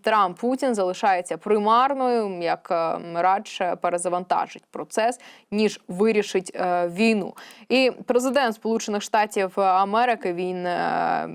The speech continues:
дійсно, очевидно, знаходиться на боці, е, Росії, підтримує рашистського, м, диктатора. І на початку свого президентства навіть намагався,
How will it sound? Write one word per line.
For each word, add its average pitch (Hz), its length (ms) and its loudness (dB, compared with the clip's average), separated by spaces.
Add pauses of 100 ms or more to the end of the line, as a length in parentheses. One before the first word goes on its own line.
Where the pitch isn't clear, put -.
(320)
дійсно, 233 520 0
очевидно, 208 640 0
знаходиться 175 280 -4 (500)
на 175 180 -2
боці, 202 500 0 (340)
е, 175 180 2
Росії, 254 560 2
підтримує 175 1040 0
рашистського, 175 800 -4
м, 170 460 -8
диктатора. 214 1000 0
І 185 580 -6
на 180 140 -6
початку 190 720 -2
свого 180 460 -2
президентства 185 760 -4
навіть 175 320 -2
намагався, 170 640 -2